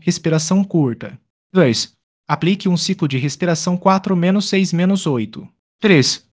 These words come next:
Nomeie a emoção em até três palavras. Quatro. Pergunte-se: isto está sob meu controle? Cinco. Decida:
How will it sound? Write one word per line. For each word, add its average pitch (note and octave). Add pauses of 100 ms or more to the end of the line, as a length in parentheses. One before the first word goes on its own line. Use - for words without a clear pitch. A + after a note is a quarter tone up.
(140)
Nomeie D#3+
a E3+
emoção F3+
em E3+
até F3
três C3+
palavras. A#2 (260)
Quatro. C3+ (360)
Pergunte-se: F#3 (100)
isto F3+
está F3+
sob F3
meu D#3+
controle? D3 (300)
Cinco. C#3 (360)
Decida: C#3